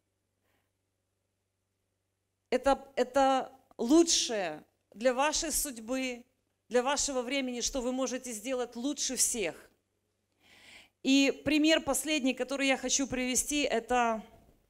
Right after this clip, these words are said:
оруженосец Янафана. Я, конечно, понимаю, что людей нельзя сравнивать с собаками, но я просто, э, вот собаки ж-, и лошадей очень сильно люблю,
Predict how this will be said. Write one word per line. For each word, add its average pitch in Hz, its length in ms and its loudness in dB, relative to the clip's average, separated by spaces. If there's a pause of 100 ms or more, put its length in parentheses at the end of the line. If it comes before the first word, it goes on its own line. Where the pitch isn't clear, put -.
(1120)
оруженосец 269 800 2
Янафана. 233 720 -6 (760)
Я, 285 160 0
конечно, 311 400 -2
понимаю, 311 460 -2
что 277 140 -6
людей 254 260 -2
нельзя 269 320 2
сравнивать 254 560 0
с - 20 0
собаками, 254 640 -4 (380)
но 247 100 -8
я 320 120 0
просто, 277 800 -6
э, 160 280 -12
вот 233 200 -8
собаки 285 480 -4
ж-, 220 160 -12
и 240 260 -6
лошадей 247 440 -6
очень 247 240 -4
сильно 262 380 -4
люблю, 285 540 -2